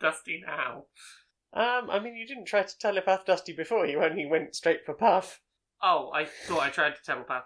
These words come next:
Speaker 2: No,
Speaker 1: Dusty.
Speaker 2: you just went straight for Puff.
Speaker 1: Oh. Um, okay. Getting back out of Puff's eyes for a second.
Speaker 2: Okay.
Speaker 1: Uh, Bromara would like to try and go twenty foot down the hole and try and telepath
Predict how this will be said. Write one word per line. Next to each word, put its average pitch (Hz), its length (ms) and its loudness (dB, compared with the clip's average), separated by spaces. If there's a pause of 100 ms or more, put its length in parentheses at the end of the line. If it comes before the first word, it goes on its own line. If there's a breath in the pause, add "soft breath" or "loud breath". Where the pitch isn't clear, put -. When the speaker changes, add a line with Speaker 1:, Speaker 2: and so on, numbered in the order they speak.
(160)
Speaker 2:
No, 170 280 -2
Speaker 1:
Dusty. - 220 -10
Speaker 2:
you 131 140 -4
just - 160 -14
went 147 140 -4
straight 156 220 -4
for - 60 -20
Puff. 160 260 -2
Speaker 1:
Oh. 135 220 -2 (500 soft breath)
Um, 156 600 0 (380)
okay. 214 260 0 (440)
Getting 302 340 2
back 277 220 2
out 247 180 6
of - 120 -14
Puff's - 500 -8
eyes 151 420 -2
for 123 120 -6
a 123 40 -4
second. 123 440 -6
Speaker 2:
Okay. 220 260 -2 (460)
Speaker 1:
Uh, 180 280 6
Bromara 262 400 2
would 240 120 -8
like 226 140 -2
to 220 80 -16
try 226 260 4
and 220 100 -8
go 214 100 -4
twenty 202 300 -10
foot - 180 -12
down 190 200 0
the 190 60 -4
hole 196 280 -6
and 190 100 -12
try 214 200 -4
and 208 80 -14
telepath 226 380 -6